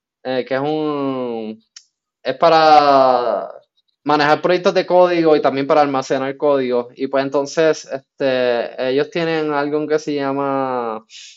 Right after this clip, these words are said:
milestones, o sea, que son como, como grupos de, de tareas que s-, que están, o sea, sí, grupos de tareas. Y entonces, pues, yo trato de dividir el trabajo en cinco o diez tareas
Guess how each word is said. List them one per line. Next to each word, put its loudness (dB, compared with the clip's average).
milestones, -2
o -20
sea, -4
que 0
son -10
como, -4
como -2
grupos 0
de, 0
de -2
tareas 2
que -8
s-, -16
que -10
están, -8
o -10
sea, -4
sí, -6
grupos -2
de -2
tareas. 4
Y 0
entonces, -6
pues, 0
yo -2
trato 2
de 4
dividir 0
el 0
trabajo 4
en -8
cinco -4
o 2
diez -2
tareas 2